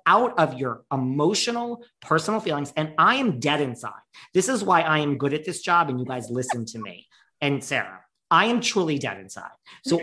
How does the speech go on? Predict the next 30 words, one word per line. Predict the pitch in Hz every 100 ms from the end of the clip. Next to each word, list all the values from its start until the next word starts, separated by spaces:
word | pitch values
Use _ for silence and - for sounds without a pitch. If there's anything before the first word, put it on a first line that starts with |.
| -
I | 202 233
truly | - - 208 220 254 254 - _ _
can | 160 160
say, | - 180 143 127 127
like, | 156
again, | 170 330 302 117 113 -
Jennifer | 165 185 208
Aydin | 196 175
and | 175
I | 160 151
hate | - 180 170
each | 165
other | 151 139
as | 123 120 -
people. | - 349 127 120 - - -
I | 160
think | 180 170 - _ 135
the |
way | 127 143
she | 135 147
handled | 139 135 113
the | 117
Bill | 113 147 165
affair | 165 160 156
was | 147 143
great. | 151 143 151 _ _
She's | - 110
a |
great | - 135 170
housewife. | 156 156 147 147 143